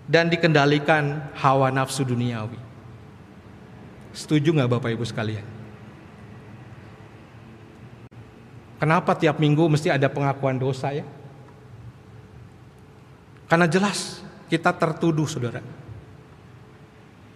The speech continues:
Tidak ada yang bisa disembunyikan di hadapan Tuhan.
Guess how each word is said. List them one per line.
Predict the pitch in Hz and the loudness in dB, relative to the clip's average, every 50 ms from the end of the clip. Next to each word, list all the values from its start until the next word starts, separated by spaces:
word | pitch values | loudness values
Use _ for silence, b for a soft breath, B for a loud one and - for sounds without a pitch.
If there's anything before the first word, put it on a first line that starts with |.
| - - - - - - - - - - - - - - | -20 -20 -20 -20 -20 -20 -20 -20 -20 -20 -20 -20 -4 0
Tidak | - 160 151 160 175 175 160 | 2 4 6 6 4 6 6
ada | 175 165 165 156 165 | 6 6 6 4 4
yang | 165 160 156 156 | 4 4 4 4
bisa | 160 156 - 175 151 | 2 4 4 4 4
disembunyikan | 147 147 143 - 147 143 147 151 147 143 147 156 143 | 4 2 2 2 2 4 4 4 4 2 2 2 2
di | 135 135 | 2 2
hadapan | 127 127 120 117 - 131 127 - | 0 0 -2 -2 -4 -4 -4 -6
Tuhan. | 143 123 - 131 107 | -8 -8 -8 -10 -10